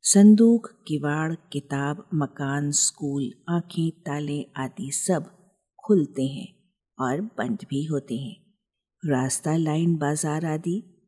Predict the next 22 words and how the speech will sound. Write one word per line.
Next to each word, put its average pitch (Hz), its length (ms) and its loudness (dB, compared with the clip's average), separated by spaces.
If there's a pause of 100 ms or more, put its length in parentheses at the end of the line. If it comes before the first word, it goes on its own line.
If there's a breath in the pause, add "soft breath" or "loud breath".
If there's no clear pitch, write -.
(120)
खुलता 147 380 -4
है 175 240 0
और 196 120 2
बंद 214 320 2
भी 254 140 0
होता 156 320 -4
है। 123 180 -10 (580)
पानी 220 300 6
बरस 175 500 0
चुकने 151 340 -4
के 143 160 -8
बाद 131 300 -6
आसमान 139 540 -4
खुल - 300 -8
जाता 160 320 -2
है, 190 200 -2 (680)
गांठ 160 320 0
खुलती 180 540 0
है, 196 100 0 (640)
फंदा 202 320 4
सुलझता 202 600 -2
है 135 240 -12